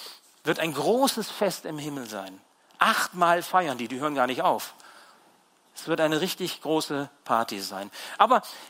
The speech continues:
zurück zu unserem Text. Was hat das jetzt mit den Früchten zu tun, mit der Frucht des Geistes,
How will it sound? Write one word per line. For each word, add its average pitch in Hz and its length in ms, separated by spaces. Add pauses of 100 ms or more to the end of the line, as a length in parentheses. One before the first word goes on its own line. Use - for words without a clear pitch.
(560)
zurück 220 320
zu 247 140
unserem 202 260
Text. 254 320
Was 247 220
hat 240 160
das 214 160
jetzt 208 200
mit 196 160
den 180 140
Früchten - 640
zu - 140
tun, 233 340
mit 170 120
der 143 80
Frucht - 420
des 156 200
Geistes, 156 680